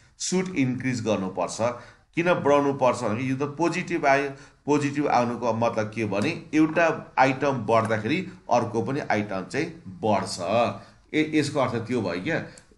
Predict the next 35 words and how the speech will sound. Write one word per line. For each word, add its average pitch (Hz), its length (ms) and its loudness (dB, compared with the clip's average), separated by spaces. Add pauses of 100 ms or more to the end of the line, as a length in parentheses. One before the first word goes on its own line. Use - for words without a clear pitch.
(160)
ए, 135 160 -6 (120)
अ, 127 200 4
विज्ञापन 156 800 2
बढाइयो 135 400 6
भने, 107 520 -2 (280)
होइन, 143 140 0
advertisement 160 920 0
बढाइयो 127 440 2
भने 104 240 -2
त्यसको 117 340 -6
sale 104 400 -2
पनि 101 180 -4
बढ्छ 90 400 -6
क्या। 123 240 -6 (340)
जब 151 440 2
यसको 151 260 0
advertisement 147 720 -2
बढ्छ 127 320 0
भने 110 300 -2
sale 120 340 -4
पनि 113 160 -6
बढ्छ। 104 420 0
त्यो - 680 -4
कुरो 165 160 -2
चाहिँ 135 200 -2
हामीले 113 160 -4
कसरी 170 200 -2
थाहा 135 160 2
पायौँ 135 260 0
भन्दाखेरि 104 440 -4
आरको 120 340 2
मान 98 220 -2
चाहिँ 127 180 -14
positive 139 460 -6
आयो। 76 200 -4